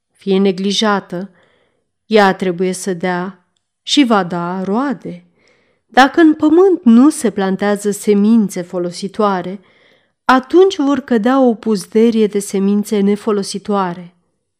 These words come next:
de buruieni, care vor continua să se mulțească. Întocmai cum un grădinar își cultivă bucata de pământ,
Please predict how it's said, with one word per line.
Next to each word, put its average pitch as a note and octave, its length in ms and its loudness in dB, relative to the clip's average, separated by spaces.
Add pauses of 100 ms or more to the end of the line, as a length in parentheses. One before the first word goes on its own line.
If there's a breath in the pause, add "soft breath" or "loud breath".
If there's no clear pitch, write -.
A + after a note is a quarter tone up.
de E4 120 4
buruieni, A3+ 760 0 (560)
care F#3 200 -2
vor F3+ 220 -6
continua F#3+ 560 -2
să G3 160 -8
se F#3+ 160 -6
mulțească. F#3+ 880 -4 (800 soft breath)
Întocmai C4+ 800 4
cum G3+ 200 -2
un G3+ 120 2
grădinar G3+ 580 0
își G#3 220 -8
cultivă G3 580 -4
bucata G3+ 580 -4
de F#3 120 -6
pământ, F#3+ 600 -4